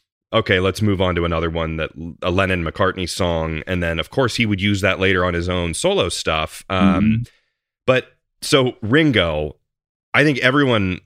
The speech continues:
Speaker 1: I, I mean, he is just, we all know this, but he's hysterical. And <laughs> the, in, in a, the best way possible is, is the comedic relief in, in a lot of senses, where he kind of breaks,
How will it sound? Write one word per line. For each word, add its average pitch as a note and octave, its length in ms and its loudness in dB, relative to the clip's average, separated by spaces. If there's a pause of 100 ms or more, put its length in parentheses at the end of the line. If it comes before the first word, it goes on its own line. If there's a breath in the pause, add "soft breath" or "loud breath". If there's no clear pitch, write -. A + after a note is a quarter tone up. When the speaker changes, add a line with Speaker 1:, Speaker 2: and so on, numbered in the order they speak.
(140)
Speaker 1:
I, C3 140 4
I C3 40 4
mean, B2+ 140 2
he C3+ 200 2
is A2 140 0
just, - 300 -2
we C#3+ 100 4
all F#3+ 140 2
know A#2+ 200 2
this, E2 120 -4
but - 200 -10
he's A#2+ 200 -2
hysterical. A2 920 -4
And B2 380 4 (140)
<laughs> - 80 -14
the, B2 480 0 (320 soft breath)
in, E3 140 2
in D#3 180 2
a, C#3 40 2
the A#2+ 240 -2
best A2 460 -2
way A#2+ 140 2
possible G#2+ 640 0
is, G2+ 220 0
is G#2+ 120 0
the G2 100 -2
comedic A#2+ 400 0
relief G2 600 -2 (600)
in, A2 280 2
in A2 140 2
a G#2 60 2
lot G2+ 200 2
of F#2 80 -2
senses, F#2 460 -2
where G2 120 2
he F2+ 60 0
kind G#2 200 -2
of D#2+ 100 -4
breaks, - 600 -2